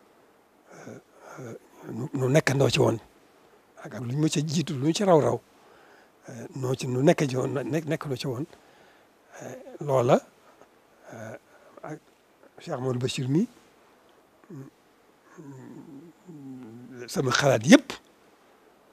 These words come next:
euh, ci lu ji-, lëm-, lu jëm ci liggéey bi, euh, jiitu lu ma kenn teg ko ci. Loolu ñoom laa daal di waxtaanal. Dañ dund, ñooñu laa waxtaan ak ñoom.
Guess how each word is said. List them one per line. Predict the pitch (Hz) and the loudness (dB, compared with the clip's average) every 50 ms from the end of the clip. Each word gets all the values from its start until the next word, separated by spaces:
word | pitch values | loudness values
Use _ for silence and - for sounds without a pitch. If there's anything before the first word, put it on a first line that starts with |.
| _ _ _ _ - | _ _ _ _ -18
euh, | 139 120 120 127 135 - - _ _ _ _ - - - | -16 -14 -12 -14 -14 -16 -20 _ _ _ _ -20 -18 -12
ci | - 165 | -4 6
lu | 160 233 262 226 | 10 10 10 12
ji-, | 254 285 | 12 12
lëm-, | 240 269 285 262 214 - - 247 | 12 12 12 12 6 2 4 8
lu | 240 208 | 12 12
jëm | 254 302 254 | 12 12 12
ci | 208 | 12
liggéey | 233 220 170 175 160 | 12 12 12 10 8
bi, | 131 139 220 - - - - _ _ _ _ _ - _ _ _ _ _ _ _ _ _ _ _ _ _ _ _ - - - 170 - - | 6 4 -2 -6 -12 -20 -20 _ _ _ _ _ -20 _ _ _ _ _ _ _ _ _ _ _ _ _ _ _ -20 -20 -20 -20 -16 -16
euh, | 131 - - - _ _ _ _ _ - - _ _ _ _ - - _ _ - - | -16 -16 -18 -20 _ _ _ _ _ -20 -20 _ _ _ _ -20 -20 _ _ -20 -16
jiitu | 143 127 120 | -12 -8 -6
lu | 120 120 | -6 -4
ma | 107 95 | -4 -4
kenn | - 110 104 | -4 -6 -6
teg | 92 - - | -6 -6 -8
ko | - - | -8 -10
ci. | - - - _ _ _ _ _ _ _ _ _ _ _ _ _ _ _ _ _ _ _ _ _ _ _ _ _ _ _ _ _ _ _ _ _ _ _ _ _ _ _ _ _ _ _ _ _ _ _ _ _ - 131 | -10 -14 -16 _ _ _ _ _ _ _ _ _ _ _ _ _ _ _ _ _ _ _ _ _ _ _ _ _ _ _ _ _ _ _ _ _ _ _ _ _ _ _ _ _ _ _ _ _ _ _ _ _ -18 -12
Loolu | 120 110 101 107 110 | -10 -10 -8 -6 -8
ñoom | 104 104 98 98 101 | -8 -8 -8 -8 -10
laa | 95 95 | -8 -8
daal | 101 95 101 | -8 -6 -6
di | 98 | -4
waxtaanal. | - - - - 107 - 98 120 190 - - - _ _ _ _ - - _ _ _ _ _ _ _ - - 104 | -4 -4 -4 -4 -6 -4 -4 -4 -6 -6 -10 -16 _ _ _ _ -20 -20 _ _ _ _ _ _ _ -18 -14 -10
Dañ | 107 110 98 98 | -10 -10 -8 -10
dund, | 95 92 160 233 - - - - - - - | -10 -10 -10 -12 -12 -16 -18 -20 -20 -16 -14
ñooñu | - 104 107 113 | -14 -12 -8 -6
laa | 139 160 180 185 | -6 -4 -4 -4
waxtaan | 190 - - 139 135 135 | -6 -6 -8 -8 -8 -6
ak | 135 135 | -6 -6
ñoom. | 139 135 123 135 | -8 -8 -10 -10